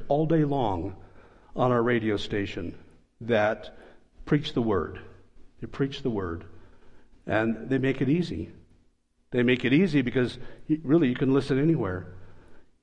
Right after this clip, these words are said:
You can listen almost anywhere. You can, you can get a little, you can get a little bit of a plug-in from that. And, um, it, it's, it's, uh,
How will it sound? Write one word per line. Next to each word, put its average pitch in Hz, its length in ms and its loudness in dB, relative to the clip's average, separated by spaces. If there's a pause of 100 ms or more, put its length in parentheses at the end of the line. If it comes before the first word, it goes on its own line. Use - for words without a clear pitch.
You - 60 -10
can 127 120 2
listen 127 280 4
almost 131 320 2
anywhere. 135 340 4
You 120 120 0
can, 117 260 0
you 113 140 0
can 113 180 -2
get 127 220 2
a 110 40 -2
little, 135 480 2 (600)
you - 40 -20
can 123 120 0
get 123 180 6
a 101 80 4
little 135 260 4
bit 127 360 2
of 120 100 -2
a 120 80 0
plug-in 92 540 -2 (500)
from 117 220 0
that. 101 400 -2 (540)
And, 113 580 0
um, 98 340 -2 (160)
it, - 340 -4
it's, - 280 -12
it's, - 380 -4
uh, 117 300 2